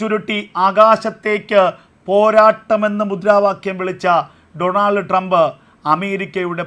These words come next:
പുതിയ ഹീറോയായി. തെരഞ്ഞെടുപ്പ് പ്രചരണത്തിൽ വ്യക്തമായ മേധാവിത്വം നേടിക്കൊണ്ടാണ് റിപ്പബ്ലിക്കൻ സ്ഥാനാർത്ഥിയായി ഡൊണാൾഡ് ട്രംപ് ഇപ്പോൾ രംഗത്ത് വന്നിരിക്കുന്നത്. അമേരിക്കൻ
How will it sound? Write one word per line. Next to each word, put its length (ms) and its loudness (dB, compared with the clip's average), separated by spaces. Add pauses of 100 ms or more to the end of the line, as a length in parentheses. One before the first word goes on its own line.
പുതിയ 240 -8 (140)
ഹീറോയായി. 580 -6 (920)
തെരഞ്ഞെടുപ്പ് 800 2 (200)
പ്രചരണത്തിൽ 680 -2 (160)
വ്യക്തമായ 680 0 (140)
മേധാവിത്വം 720 0
നേടിക്കൊണ്ടാണ് 640 -2 (680)
റിപ്പബ്ലിക്കൻ 640 -4
സ്ഥാനാർത്ഥിയായി 680 -2 (220)
ഡൊണാൾഡ് 500 2 (100)
ട്രംപ് 340 0 (240)
ഇപ്പോൾ 200 -8 (100)
രംഗത്ത് 340 -8
വന്നിരിക്കുന്നത്. 560 -10 (840)
അമേരിക്കൻ 580 -2